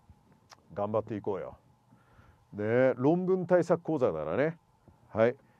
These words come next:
えー、きょ-、去年これ、去年もやってたんだけど、去年取った人がね、ほんとあの、あー、なんか司法試験チックな弁理試験だったんで、論文が。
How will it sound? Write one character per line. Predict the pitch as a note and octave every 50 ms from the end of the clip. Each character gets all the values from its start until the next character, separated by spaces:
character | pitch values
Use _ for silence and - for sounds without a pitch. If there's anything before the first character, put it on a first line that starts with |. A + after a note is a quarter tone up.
| _ _ - - - _ _ _ _ _ _ -
え | - A2 A2 A#2 A2+ A2 A2 A2 G#2+ G#2+ G#2+ G#2 G#2 G#2 G2+ G2+ G2+ G2 G2 G2 F#2+
ー、 | -
き | -
ょ-、 | G#3 - -
去 | - - A#3
年 | B3 A3+ F3+ D#3
こ | - - F3+
れ、 | E3+ E3+ E3+ E3 - -
去 | - G3+ G#3
年 | A3+ G#3+
も | F3
や | B2
っ | A2
て | - -
た | - D#3+ D3+
ん | A#2+
だ | F#2
け | F2
ど、 | F2+ G2+ F#2+ F2 E2+
去 | - - F#3+
年 | G3+ G3+ F3
取 | G3+ F#3
っ | -
た | - G3
人 | - - E3+
が | A2+ F#2+
ね、 | G#2 G#2+ G2 F2
ほ | - - F3 F#3
ん | F#3 -
と | - F#3+
あ | E3+
の、 | D#3 D#3 C#3+ - _ _ _ _ _ _ _ _ _ _ -
あ | - A#2+ A#2 A#2 A#2 A#2 A2+ A2+ _ _ _ _ _ - -
ー、 |
な | C#3 C#3+ C#3+
ん | C3+ B2+
か | B2+ A2+
司 | - - - D3
法 | A#2+ D3+ D#3+ D#3
試 | D#3 -
験 | - D#3+ D#3 D3+
チ | D3+ - -
ッ | _ -
ク | E3 D#3
な | D3 D3 C#3
弁 | A#2 B2+ C#3+ C#3 C#3
理 | C3+
試 | B2 -
験 | - D3+ C#3+ C#3
だ | C3 B2+
っ |
た | - A#2+ G#2
ん | E2+ E2+
で、 | G2 G#2+ G#2 F2 E2
論 | G2+ G#2 G2+ G2+
文 | G2 F#2+ F#2
が。 | F2 E2+ D2+ C#2